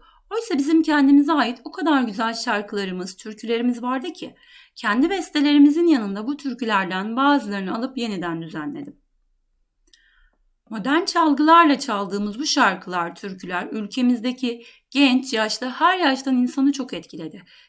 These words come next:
Yaptığımız müzik tıpkı türkülerimiz, şarkılarımız gibi bizim kültürümüzü anlatıyordu. Oluşturduğum bu yeni müzik akımına Anadolu pop,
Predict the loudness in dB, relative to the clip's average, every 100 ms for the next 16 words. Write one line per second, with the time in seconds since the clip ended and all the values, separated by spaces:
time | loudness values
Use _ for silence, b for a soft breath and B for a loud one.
0 | _ 0 0 0 2 2 2 0 0 -2
1 | -6 -12 -10 -8 -8 -6 -8 -4 -2 0
2 | 2 0 -2 -2 -2 -2 -4 0 4 2
3 | 0 -8 -10 -14 B B -12 2 6 6
4 | 4 -2 -2 -4 -2 -4 -4 -6 -10 -12
5 | -14 -14 -18 b b b b -4 -2 -2
6 | -2 -2 -2 -6 -6 2 6 8 6 2
7 | 0 -2 -4 -6 -6 -6 -6 -6 -4 -2
8 | -2 -2 -6 -6